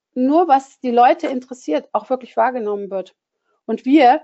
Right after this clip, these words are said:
wir müssen es schaffen, irgendwie interessante Inhalte zu erstellen, kurzweilige Inhalte,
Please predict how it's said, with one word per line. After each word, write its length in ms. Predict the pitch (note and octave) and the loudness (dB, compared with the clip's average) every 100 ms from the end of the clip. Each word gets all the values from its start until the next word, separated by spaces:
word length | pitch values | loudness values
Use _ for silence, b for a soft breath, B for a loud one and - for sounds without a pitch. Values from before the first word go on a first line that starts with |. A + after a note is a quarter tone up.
| - | -2
wir 100 | B3 | -2
müssen 240 | C4+ C#4 | 0 -2
es 140 | B3+ | -6
schaffen, 380 | - D4 D4 B3 - | -2 -4 -4 -8 -2
irgendwie 400 | C#4 D#4+ C#4 C4 | 2 2 0 -4
interessante 560 | B3 B3 B3+ B3+ C#4 | -6 -6 -4 -4 -4
Inhalte 500 | - C#4 B3 A3+ A3+ | -6 -6 -2 -2 -4
zu 140 | - A3+ | -6 -4
erstellen, 540 | G#3+ - G3 A3 A#3 | -4 -6 -6 -6 -8
kurzweilige 720 | - C#4 C#4 A#3 G#3+ A3 - | -4 -4 -2 0 0 0 -6
Inhalte, 560 | G#3+ A3 G#3+ A3 B3+ | -8 -6 -6 -4 -8